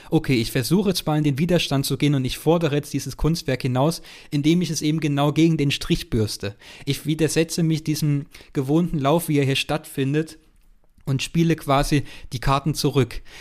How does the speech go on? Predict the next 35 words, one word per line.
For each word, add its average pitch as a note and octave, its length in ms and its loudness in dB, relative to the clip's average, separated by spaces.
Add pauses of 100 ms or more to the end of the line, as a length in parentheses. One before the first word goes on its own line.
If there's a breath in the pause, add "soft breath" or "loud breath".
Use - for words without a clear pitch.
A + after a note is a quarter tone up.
(120)
Was B2 360 -4
dann D3+ 160 -2
aber C3 340 0
wiederum D3 380 0
paradoxerweise C3+ 840 0
behauptet, C#3+ 500 2
sie C#3 140 0
lässt C#3+ 260 0
sich - 140 -2
dann C3+ 160 0
doch D#3 180 2
genau C#3+ 240 4
auf C3+ 180 2
die C3 120 0
Logik C#3+ 360 2
ein, D#3 160 4
indem C#3 300 4
sie - 80 -2
in C3 80 2
dieser C#3 240 0
Küchenlogik A#2 640 2
verharrt. G#2+ 340 -4
Also A#2+ 160 2
sie B2+ 140 -2
könnte D#3+ 240 2
natürlich C#3+ 420 0
auch C3 60 -2
was C3+ 160 -2
ganz C#3+ 180 -4
anderes D3+ 380 0
veranstalten A#2 580 -2
oder, A#2+ 300 -2
oder A#2 160 -6
könnte C#3+ 280 0
den, A#2+ 360 -2